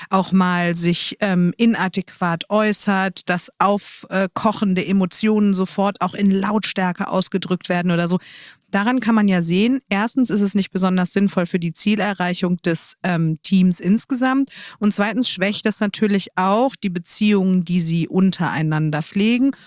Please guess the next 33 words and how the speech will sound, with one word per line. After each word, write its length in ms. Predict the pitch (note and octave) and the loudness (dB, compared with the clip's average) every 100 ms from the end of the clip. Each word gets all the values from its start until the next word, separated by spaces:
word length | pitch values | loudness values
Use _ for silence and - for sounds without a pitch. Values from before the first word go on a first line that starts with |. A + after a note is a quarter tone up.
| - - | -20 -2
und 240 | G3 F3+ | 0 0
drittens 840 | F3+ C4 - G#3 A3 C4+ D#4+ - - | 0 -2 0 0 2 2 0 -2 -4
schwächt 340 | G3+ A3+ - | -4 -4 -4
es 140 | A#3 | -4
die 80 | - | -2
Führungskraft 720 | - A#3 A3+ G#3+ - G3+ - | 0 0 2 0 -2 -4 -2
an 160 | F3+ F#3+ | 0 2
sich, 420 | F#3 D4 C4 - | 2 0 0 -4
weil 220 | F#3 F#3 | -2 -2
das 260 | F3+ F3+ - - | -2 -4 -4 -6
Gefühl 440 | F#3+ F3 - B3+ C#4 | -6 -6 0 2 2
entsteht, 560 | E3+ F3+ - A3 A#3 | -2 -4 0 0 0
dass 200 | F#3 F3+ | -2 -4
auf 120 | - - | -6 -2
diesen 280 | G3 F3+ | -2 0
Menschen 300 | F#3+ F#3 - | 0 0 -2
kein 200 | F3+ F3 | -4 -4
Verlass 460 | E3+ E3+ F3+ B3 - | -2 -2 0 0 -2
ist 340 | - G#3 G3+ | 0 0 0
oder, 280 | - F3 F3 - - - - | -2 -2 -2 -4 -12 -16 -4
ähm, 420 | F#3+ F3+ F3 F3 | 2 4 4 2
dass 180 | F#3 F3+ | 0 0
man 140 | F#3+ | -2
vielleicht 260 | F3 F#3 - | 0 -4 -4
schwierige 340 | G3 G3 F#3 | 0 0 0
Themen 300 | F3+ A#3 A#3 | 0 2 4
nicht 180 | G3+ - | 2 0
ansprechen 480 | G3+ F#3+ - F#3 F#3+ | -2 -2 -2 0 0
kann, 420 | E3 F#3 F3+ F3+ | 0 0 2 2
dass 300 | F3 F3 - | 0 -2 -2
der 260 | - F#3 F3 | 0 0 0
oder 200 | F3 E3+ | 0 0
diejenige 680 | D#3+ F#3 F3+ F3+ F3+ F#3 | 2 2 4 4 2 0